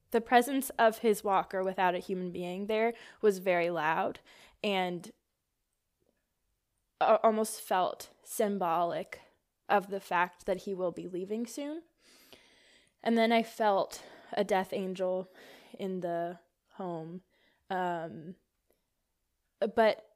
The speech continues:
there wasn't any fear. Like, it was this very beautiful sense of coexisting and just understanding that, like,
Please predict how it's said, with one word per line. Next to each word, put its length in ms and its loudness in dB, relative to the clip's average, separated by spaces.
there 180 8
wasn't 320 2
any 220 0
fear. 320 0
Like, 180 0
it 80 -2
was 160 -2
this 220 -2
very 300 0
beautiful 920 -4
sense 440 0
of 140 -2
coexisting 920 0
and 120 -4
just 280 -6
understanding 1080 -4
that, 320 2
like, 360 -6